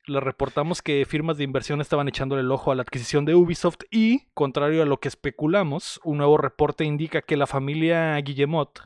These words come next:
está buscando asociarse con una firma privada para mantener el control de la compañía. Hace algunos años los Guillemot lograron repeler una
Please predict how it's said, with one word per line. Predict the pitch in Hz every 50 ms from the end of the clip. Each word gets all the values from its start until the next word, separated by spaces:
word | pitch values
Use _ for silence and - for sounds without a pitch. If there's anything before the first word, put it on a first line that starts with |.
| _ -
está | 131 - - 135
buscando | 127 135 139 - - 143 139 139 143 143
asociarse | - 139 123 - - 143 135 135 - -
con | - 131 123
una | 127 131 120
firma | - 135 127 131 135 -
privada | - 135 131 131 135 147 147
para | - 147 135
mantener | 131 143 139 135 - 143 147 170
el | 196
control | - 165 147 135 - 143 143 170 214
de | 208 151
la | 120 -
compañía. | - 123 110 127 143 190 214 156 131 - - - - - - - - - - - -
Hace | - 143 143 - 170
algunos | 156 170 180 185 - 170
años | 165 170 165
los | 160 156 147
Guillemot | 147 143 143 147 151 151 156 -
lograron | 160 156 147 151 151 151 151 160 -
repeler | - 160 - 165 160 - - 156 147 156 165 170
una | 175 180 175 170 165 156